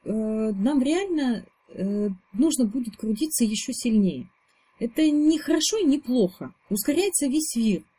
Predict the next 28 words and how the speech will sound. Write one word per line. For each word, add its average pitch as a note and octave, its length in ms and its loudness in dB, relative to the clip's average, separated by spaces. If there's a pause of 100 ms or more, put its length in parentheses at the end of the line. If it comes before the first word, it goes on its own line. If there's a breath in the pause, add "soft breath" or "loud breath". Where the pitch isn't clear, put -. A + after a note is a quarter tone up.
Н-, A3+ 600 2
ничего D4+ 640 2
уже C4 520 0
не A#3 220 4
придёт A3+ 420 -2
просто A#3 320 -4
так. D#3 320 -6
Клиенты, A#3+ 580 0
нефть G#3 320 0
по G#3+ 100 -4
сто A3 180 -2
пятьдесят F#3 420 -4
долларов G#3+ 400 -2
и F#3 40 -6
высокая G#3 480 -2
зарплата. F#3 540 -4 (540 soft breath)
Я - 400 -2
вот A#3 160 0
тоже C#4 220 -2
провожу G#3+ 500 -2
опрос, F#3+ 380 -2
чтобы F#3 300 -2
собирать G3 420 0
больше G3 340 -2
людей E3+ 220 -2
на G3+ 120 2
своих F3+ 340 -4
вебинарах. F3 500 2